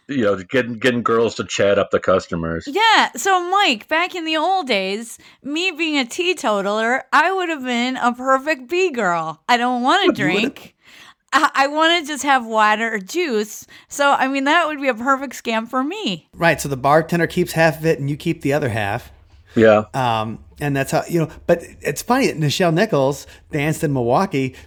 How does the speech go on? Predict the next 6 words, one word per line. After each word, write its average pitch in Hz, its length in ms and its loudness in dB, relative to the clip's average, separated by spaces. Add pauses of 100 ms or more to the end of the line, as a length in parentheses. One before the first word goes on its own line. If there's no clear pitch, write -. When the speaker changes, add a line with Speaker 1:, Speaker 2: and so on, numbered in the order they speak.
Speaker 3:
because 147 720 0 (380)
you 190 100 0
don't 269 180 2
really, 214 220 2
I 160 100 2
mean, 160 360 -2